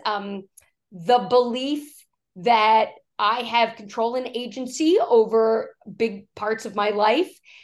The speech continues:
um, that can, things can and will get better, um, and that I will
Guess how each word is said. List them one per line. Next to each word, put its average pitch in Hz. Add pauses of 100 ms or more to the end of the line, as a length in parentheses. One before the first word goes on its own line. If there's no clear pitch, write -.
(220)
um, 208 (360)
that 226
can, 254 (120)
things 262
can 254 (120)
and 226
will 226 (100)
get - (160)
better, 240 (760)
um, 214 (120)
and 220
that 214
I 208
will 220